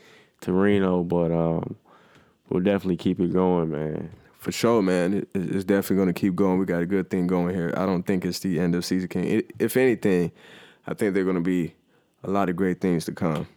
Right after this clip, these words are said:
Speaker 1: Mm-hmm.
Speaker 2: Um, and I think this is just the be-, just the beginning,
Speaker 1: Yeah,
Speaker 2: right? So,
Speaker 1: yeah, yeah, yeah, yeah.
Speaker 2: so yeah, man. What you got, man?
Speaker 1: Positive seasoning.
Speaker 2: Yeah, man.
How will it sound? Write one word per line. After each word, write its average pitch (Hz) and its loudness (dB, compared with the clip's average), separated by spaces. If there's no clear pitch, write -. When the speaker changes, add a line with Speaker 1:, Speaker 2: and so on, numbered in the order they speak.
Speaker 1:
Mm-hmm. 78 -8
Speaker 2:
Um, 78 -12
and 87 -10
I 78 -8
think 82 -6
this 85 -6
is 85 -12
just 85 -6
the 85 -6
be-, 82 -8
just 92 -2
the 82 -10
beginning, 80 -4
Speaker 1:
Yeah, 90 -4
Speaker 2:
right? 80 -2
So, - -4
Speaker 1:
yeah, 57 -8
yeah, - -8
yeah, - -8
yeah. - -10
Speaker 2:
so - -6
yeah, 120 2
man. 120 0
What - -16
you 82 -8
got, 113 0
man? 104 -2
Speaker 1:
Positive 107 2
seasoning. 107 0
Speaker 2:
Yeah, 98 0
man. 90 -8